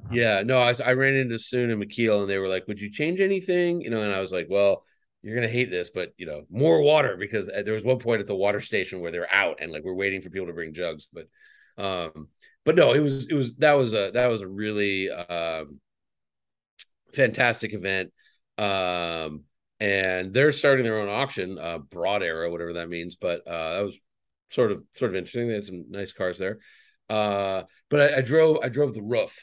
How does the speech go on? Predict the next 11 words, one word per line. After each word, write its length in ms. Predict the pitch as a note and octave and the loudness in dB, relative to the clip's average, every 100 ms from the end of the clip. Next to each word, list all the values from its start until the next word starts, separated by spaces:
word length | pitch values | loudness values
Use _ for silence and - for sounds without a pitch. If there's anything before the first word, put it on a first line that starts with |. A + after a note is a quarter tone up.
| _ | _
uh, 260 | F#2+ F#2 F2+ | -2 0 2
S 180 | A2 - | 0 -2
C 160 | A2+ | 0
R 160 | G#2+ F#2+ | 2 2
the 80 | F2+ | 0
next 240 | G#2+ G#2 | -2 -2
day, 240 | E2 C#2+ C2 - _ _ _ | -10 -12 -16 -20 _ _ _
and 580 | G2 F#2 F#2 F2 F2 E2 - _ _ _ _ - | -4 -2 -2 -4 -8 -12 -18 _ _ _ _ 0
that 280 | C3+ C#3 G#2 | 2 2 0
was 280 | D#2+ C2 _ _ _ _ _ _ _ _ _ _ _ _ _ _ - - _ _ _ _ - | -4 -8 _ _ _ _ _ _ _ _ _ _ _ _ _ _ -20 -20 _ _ _ _ -4
mind-blowingly 960 | D3 D3 C#3+ A#2+ G2+ D2 D#2+ E2 E2+ | 2 4 4 2 -2 -4 -8 -10 -10